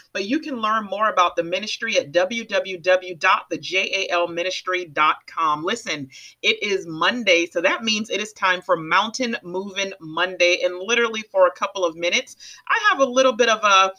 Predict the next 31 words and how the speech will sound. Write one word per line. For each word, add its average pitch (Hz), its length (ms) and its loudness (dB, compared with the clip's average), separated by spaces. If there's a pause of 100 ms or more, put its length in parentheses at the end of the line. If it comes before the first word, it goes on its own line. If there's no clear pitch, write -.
(260)
inspiration, 226 760 2
I 170 80 4
guess, 170 320 -2
for 185 240 4
you 175 140 -2
in 170 140 -2
order 202 200 2
to - 180 -6
kind 233 240 -2
of - 80 -6
help 262 240 -2
you 247 160 -6
through 220 240 -10
today 190 640 2 (380)
and 277 280 2
the 220 120 2
rest 220 320 2
of 208 80 -8
the 190 120 -2
week. 226 320 -10 (440)
I 226 80 8
was 226 160 0
in 392 120 -4
the 403 80 -6
book 240 240 -2
of 208 140 -4
John 208 380 4
and 180 120 -4
looking 330 300 -4
at 185 140 -4
John 214 340 4